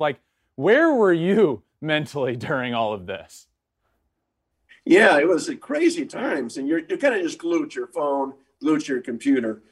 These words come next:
Speaker 2: You know, living here in Phoenix area, you know, the idea was to get a few spring training camps until this thing got started. Uh, but with the negotiations going on every day and then going on in Florida,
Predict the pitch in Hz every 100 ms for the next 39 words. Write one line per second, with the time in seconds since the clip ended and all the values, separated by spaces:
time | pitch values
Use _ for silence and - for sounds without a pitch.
0 | _ - 147 139 143 139 135 143 135 123
1 | 254 190 - 131 123 127 143 - 135 147
2 | 147 135 151 156 127 127 143 127 120 151
3 | - 147 139 160 156 147 160 147 147 -
4 | - _ _ - - 147 143 147 143 139
5 | 127 - - - - - - _ _ -
6 | 139 139 139 131 135 139 - 147 143 135
7 | 151 160 160 170 165 139 151 151 147 139
8 | 151 151 123 139 151 151 131 123 139 147
9 | 135 120 110 143 175 127 120